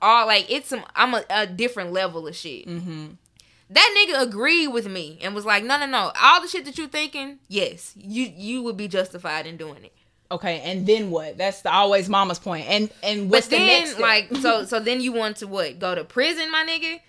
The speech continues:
Speaker 1: Like, because, I mean, I'll come vi-, I'll come see you, but I still gotta go to work. So, like, what are we talking about here?
Speaker 2: Mamas are just, I, ooh, ooh, I was so prepared to just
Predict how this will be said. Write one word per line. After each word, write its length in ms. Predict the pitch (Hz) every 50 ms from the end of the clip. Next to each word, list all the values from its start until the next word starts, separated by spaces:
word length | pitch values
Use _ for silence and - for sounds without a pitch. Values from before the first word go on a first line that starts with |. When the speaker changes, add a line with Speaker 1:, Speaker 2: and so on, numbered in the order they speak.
| _ _ -
Speaker 1:
Like, 640 | 190 208 202 190 185 185 185 175 160 _ _ - _ _ _ _ _ _ _ _ _ _ _ _ _ _ _ - _ _ _ -
because, 520 | 208 214 214 277 233 220 214 208 202 190
I 100 | 202 208
mean, 160 | 208 214 214 190
I'll 160 | 190 220 285
come 260 | 480 480 403 392 359 302
vi-, 140 | 381 427 -
I'll 260 | - 254 330 494 587 -
come 180 | 480 466 466 466
see 260 | 466 - 466 539 554 494
you, 220 | 311 262 233 226 240 _ _ _ _ _ _ _ -
but 460 | 185 185 202 226 233 226 214 208 196 -
I 140 | 233 - 571
still 160 | - 427 381 302
gotta 200 | 320 277 269 247
go 120 | 247 233
to 60 | 240
work. 360 | 262 294 262 226 180 - _
So, 200 | - - 254 247
like, 220 | 240 233 226 220 202 208
what 140 | 262 311
are 60 | 359 311
we 100 | 311 294
talking 320 | - 262 240 226 226 196
about 200 | 185 180 160 170
here? 220 | 180 160 - - 202 208 - - _ _ _ _ _ _ _ _ _ _
Speaker 2:
Mamas 560 | - 170 170 180 185 185 185 170 165 160 160
are 140 | 151 143 143
just, 800 | 147 147 147 143 139 135 135 135 147 - - - - - - _ _ -
I, 460 | - 160 185 196 196 196 190 180 175 - -
ooh, 400 | 190 226 254 254 220 180 165 151 - - - - - _ _ _ - -
ooh, 220 | 247 294 311 302
I 140 | 254 208 196
was 180 | 175 165 160 -
so 400 | - - - - - 190 180 175
prepared 500 | - 170 156 - 170 160 156 151 147 -
to 120 | 170 160
just 720 | 160 170 160 160 151 143 147 151 - - - - - -